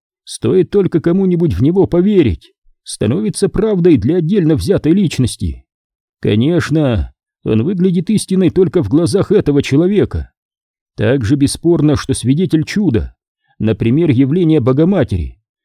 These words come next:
верит в то, что видел, а все прочие мнения не имеют для него значения. Таким образом,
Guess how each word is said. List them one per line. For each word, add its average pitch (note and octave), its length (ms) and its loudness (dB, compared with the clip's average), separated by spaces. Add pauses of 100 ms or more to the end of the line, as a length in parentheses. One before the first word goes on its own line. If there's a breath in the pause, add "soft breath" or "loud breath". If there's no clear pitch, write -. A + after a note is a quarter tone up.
(140)
верит E3 440 0
в - 100 -20
то, A3 120 0
что - 200 -2
видел, A#2 480 0 (420)
а A2 160 -2
все A3+ 220 -6
прочие F#3 440 -2
мнения F#3 440 2
не F3 180 4
имеют F#3 260 2
для B2 140 2
него F3 240 2
значения. C3 800 -2 (640)
Таким A#2 360 0
образом, C3 680 0